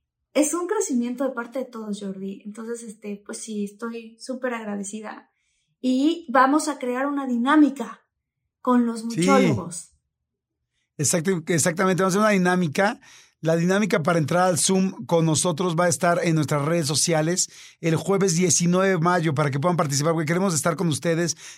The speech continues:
Speaker 2: queremos hacer un Zoom con todos. Eh, también traemos una cosa presencial ahí que les vamos a ir diciendo, pero métanse a nuestras redes y, y estén pendientes para que sean de las personas que vamos a poder estar todos.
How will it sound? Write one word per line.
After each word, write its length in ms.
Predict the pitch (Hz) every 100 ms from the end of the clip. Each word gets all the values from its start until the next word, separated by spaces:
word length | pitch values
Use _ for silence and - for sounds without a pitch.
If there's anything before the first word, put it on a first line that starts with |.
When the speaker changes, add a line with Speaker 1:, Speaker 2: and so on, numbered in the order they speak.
| -
Speaker 2:
queremos 200 | 170 180
hacer 160 | 160
un 80 | 185
Zoom 240 | - 185
con 220 | 156 165 135
todos. 480 | 165 165 170 170 - - -
Eh, 120 | 160
también 240 | - 180
traemos 300 | 196 202 196
una 140 | 165 185
cosa 240 | 170 170
presencial 560 | 165 139 151 - 170 165
ahí 180 | 160 147
que 120 | 165
les 100 | 147
vamos 260 | 151 151
a 40 | 151
ir 60 |
diciendo, 420 | 139 127 160 156 180 - - _
pero 180 | 185 185
métanse 240 | 196 196
a 40 | 196
nuestras 260 | 151 165
redes 360 | 160 175 175 -
y, 540 | 185 156 156 156 147 - - -
y 140 | 156
estén 240 | 147 196 165
pendientes 480 | 185 180 175 170
para 220 | - 165 139
que 80 |
sean 400 | 135 175 175 175
de 100 | 160
las 160 | 156 135
personas 320 | 175 156 170
que 120 | -
vamos 220 | 160 165 160
a 60 |
poder 160 | 147 156
estar 200 | 143 160
todos. 240 | 165 185